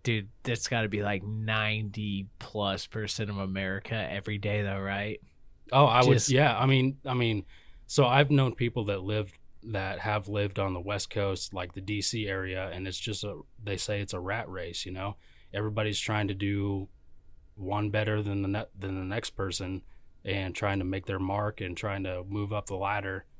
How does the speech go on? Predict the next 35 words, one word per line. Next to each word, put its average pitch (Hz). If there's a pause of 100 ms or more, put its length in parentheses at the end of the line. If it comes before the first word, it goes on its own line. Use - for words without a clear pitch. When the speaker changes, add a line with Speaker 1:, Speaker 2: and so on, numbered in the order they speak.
(380)
Speaker 2:
and 95
Speaker 1:
Cutting 104
each 107
other's 104
throat 113
to 110
get 117
Speaker 2:
it's 110
Speaker 1:
there, 107
too. 113
Speaker 2:
Oh, 117 (300)
oh, 95
definitely. 92 (100)
Yeah, 92
there's 90
a 95
lot 87
of 87
that. 87 (680)
Um, 90 (640)
and 107
I'm 139
not 139
knocking 107
anybody 101
that 95
does 104
that, 95
that 92
chooses 101
that 95
for 101
their 90
career, 92
but 95